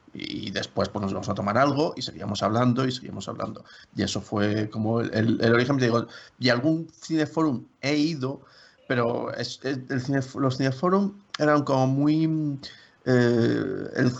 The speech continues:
el, el, la derivada del cine de arte y ensayo. El cine de arte, las salas de cine de arte y ensayo ya habían decaído mucho y en-, entre otras cosas por los, por el videoclub.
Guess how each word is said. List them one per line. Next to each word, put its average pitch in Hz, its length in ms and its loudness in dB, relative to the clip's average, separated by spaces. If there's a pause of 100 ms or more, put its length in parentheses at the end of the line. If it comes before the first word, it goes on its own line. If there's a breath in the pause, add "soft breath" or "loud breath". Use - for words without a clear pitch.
(200)
el, 143 260 0
el, 139 240 6
la 139 140 6
derivada 156 640 0 (120)
del 127 300 -8
cine 151 300 -8
de 135 100 -4
arte 131 280 -6
y 113 60 -6
ensayo. 107 440 -2
El 117 60 -6
cine 165 160 -2
de 165 40 0
arte, 160 200 -8 (440)
las 117 160 -4
salas 143 500 2
de 131 60 -10
cine 143 200 0
de 139 60 2
arte 131 200 -2
y 131 40 0
ensayo 131 360 2 (320 loud breath)
ya 131 100 4
habían 139 260 2
decaído 123 440 0
mucho 127 480 0 (240 loud breath)
y 117 120 2
en-, 107 220 2
entre 120 200 0
otras 123 160 2
cosas 127 220 2
por 127 200 0
los, 104 500 -4
por 104 160 0
el 104 60 -2
videoclub. 101 400 -6